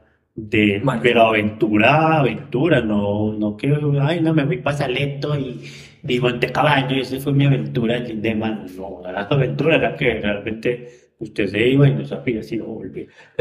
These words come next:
Speaker 2: Literal, o sea, ahí sí ya es como ponerse a arriesgar la vida, a lo que caiga, a la mano de Dios.
Speaker 1: Claro que este refrán, o por ejemplo, como lo decíamos, eh, lastimosamente estamos en una sociedad violenta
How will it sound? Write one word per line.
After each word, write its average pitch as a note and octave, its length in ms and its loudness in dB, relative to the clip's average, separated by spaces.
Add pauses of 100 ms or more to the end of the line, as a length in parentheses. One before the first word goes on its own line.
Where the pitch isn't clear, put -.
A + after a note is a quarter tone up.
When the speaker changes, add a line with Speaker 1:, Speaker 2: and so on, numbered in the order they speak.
(120)
Speaker 2:
Literal, C3+ 460 2
o G#2+ 60 0
sea, A#2+ 280 -2
ahí A#2+ 200 -2
sí C#3 140 -2
ya C#3 120 2
es C3+ 80 -6
como C#3 300 0
ponerse A#2 300 0
a C3+ 260 2
arriesgar A2 360 -2
la B2+ 140 2
vida, C#3 240 2 (500)
a C#3+ 120 2
lo C#3 120 6
que C#3 140 -2
caiga, A#2+ 840 -2
a C3 80 -6
la B2+ 120 -2
mano - 240 -6
de C#3 80 2
Dios. C3+ 180 0 (560)
Speaker 1:
Claro C#3 200 0
que C#3+ 280 2
este C#3 280 0
refrán, C#3 600 0
o A2 160 -2
por A2 120 -4
ejemplo, A#2+ 520 -2
como G#2 200 2
lo G2+ 100 4
decíamos, G#2 420 0
eh, F#2+ 160 -2 (280)
lastimosamente G#2 720 0
estamos G#2+ 380 -2
en G2 80 -4
una F#2 100 -6
sociedad F#2+ 580 -6
violenta G#2 640 0